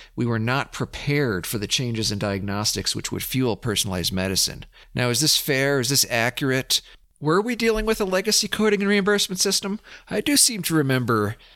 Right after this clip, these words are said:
some hiccups or speed bumps between around two thousand nine to two thousand and eleven, uh, with this new onslaught of multi-gene testing.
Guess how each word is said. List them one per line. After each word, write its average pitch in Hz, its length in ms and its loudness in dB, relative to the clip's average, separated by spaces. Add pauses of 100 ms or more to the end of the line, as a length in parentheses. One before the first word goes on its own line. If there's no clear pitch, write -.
some 107 240 0
hiccups 117 560 2
or 92 100 -2
speed 120 480 2
bumps - 680 2 (260)
between 135 440 0
around 113 840 0 (120)
two 139 120 0
thousand 113 420 2
nine 107 300 2
to 104 80 -4
two 117 160 0
thousand 101 420 0
and 95 140 0
eleven, 120 580 0 (460)
uh, 104 260 0
with 101 160 -2
this - 160 0
new 110 200 -2
onslaught 101 560 0
of 92 100 -2
multi-gene 95 560 -2
testing. 127 720 0